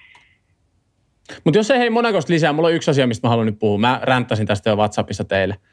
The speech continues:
Katsotaan, saadaanko mitään keskustelua aikaiseksi. Mä haluan nyt niinku ainakin kuulijoille. Siis tää Ferrarin ja Red Bull, etenkin Red Bullin itku tällä hetkellä näistä tulo-, tai tota siis, äh,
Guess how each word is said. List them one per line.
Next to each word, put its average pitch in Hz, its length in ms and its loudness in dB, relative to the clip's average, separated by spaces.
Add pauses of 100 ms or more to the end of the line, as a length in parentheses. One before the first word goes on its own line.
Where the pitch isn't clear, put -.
(240)
Katsotaan, 131 320 2
saadaanko 127 240 2
mitään 127 240 0
keskustelua 120 560 0
aikaiseksi. 104 360 -2
Mä 139 80 2
haluan 131 220 2
nyt 113 120 -2
niinku 113 180 0
ainakin 117 240 0
kuulijoille. 101 480 0 (380)
Siis 127 220 -2
tää 170 280 0 (400)
Ferrarin 170 560 0 (160)
ja 139 100 4
Red 143 200 0
Bull, - 140 -2
etenkin 170 300 2
Red 147 220 -2
Bullin 110 260 0
itku 107 260 -4
tällä 107 240 2
hetkellä 95 440 -2 (160)
näistä 113 220 0
tulo-, 113 400 -2 (360)
tai 117 140 0
tota 117 200 0
siis, 110 340 -2
äh, - 60 0